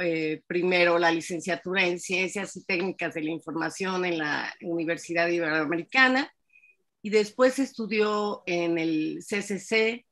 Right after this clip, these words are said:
el curs-, curso general de estudios cinematográficos.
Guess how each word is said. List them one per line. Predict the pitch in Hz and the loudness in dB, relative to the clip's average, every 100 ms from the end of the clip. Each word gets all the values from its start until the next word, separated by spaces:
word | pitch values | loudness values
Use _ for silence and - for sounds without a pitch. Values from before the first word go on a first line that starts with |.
| _ _ _ _ _ _ | _ _ _ _ _ _
el | 180 170 165 165 160 151 151 156 147 147 | -2 0 0 0 0 0 -2 -4 -6 -10
curs-, | 196 190 160 - - - | -6 -6 -6 -12 -10 -2
curso | 240 208 226 | -2 -2 -4
general | - 170 170 180 185 | -4 -2 0 2 0
de | 180 | -2
estudios | 170 - 185 190 180 | -8 -8 -6 -6 -8
cinematográficos. | - 160 160 - 156 170 175 - - - - - | -8 -8 -8 -8 -4 -2 -2 -4 -16 -18 -18 -18